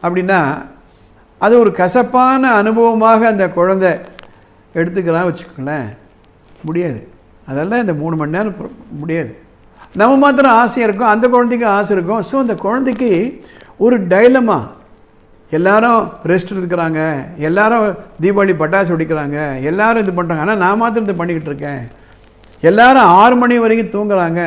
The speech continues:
நான் மாத்திரம் நாலு மணிக்கு எழுந்துடுறேன், ஐயோ என்னால முடியலையே என்ற மனநிலை இருந்தால் அந்த மூன்று மணி நேரம் நரக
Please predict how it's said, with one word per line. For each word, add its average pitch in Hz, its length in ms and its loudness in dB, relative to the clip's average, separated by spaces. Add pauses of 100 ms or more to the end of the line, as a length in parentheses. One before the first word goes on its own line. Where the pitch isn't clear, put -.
(100)
நான் 196 200 2
மாத்திரம் 208 340 2
நாலு 208 240 2
மணிக்கு 208 260 0
எழுந்துடுறேன், 156 380 -4
ஐயோ 185 240 -4
என்னால 202 220 -2
முடியலையே 175 500 0 (600)
என்ற 196 300 -2 (120)
மனநிலை 190 540 0
இருந்தால் 131 840 -4 (1600)
அந்த 202 280 4
மூன்று 214 380 2 (100)
மணி 175 120 0 (100)
நேரம் 196 340 0
நரக 208 380 2